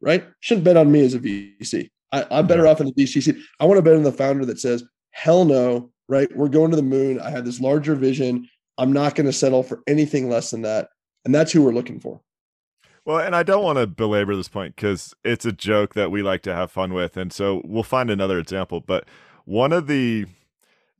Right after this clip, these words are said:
Speaker 2: this whole meme stock or meme crypto thing that's happening right now where people have this mindset, like, it's almost this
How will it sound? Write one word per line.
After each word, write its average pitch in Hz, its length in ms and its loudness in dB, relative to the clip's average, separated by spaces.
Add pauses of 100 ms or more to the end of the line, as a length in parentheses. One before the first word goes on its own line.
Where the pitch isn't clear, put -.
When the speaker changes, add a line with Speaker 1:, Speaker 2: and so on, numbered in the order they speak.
Speaker 2:
this 131 220 -2
whole 156 320 0
meme 113 560 -6
stock 107 500 -4
or 98 220 -4
meme 104 380 -6
crypto 101 500 -4
thing 98 600 -4 (120)
that's 117 380 -2
happening 123 580 -4
right 90 240 -4
now 87 240 -6
where 107 260 -2
people 127 560 -6
have 107 340 -2
this 104 200 -8
mindset, 101 600 -4 (180)
like, 127 300 -4 (200)
it's 135 160 -2
almost 160 340 -2
this 143 180 -10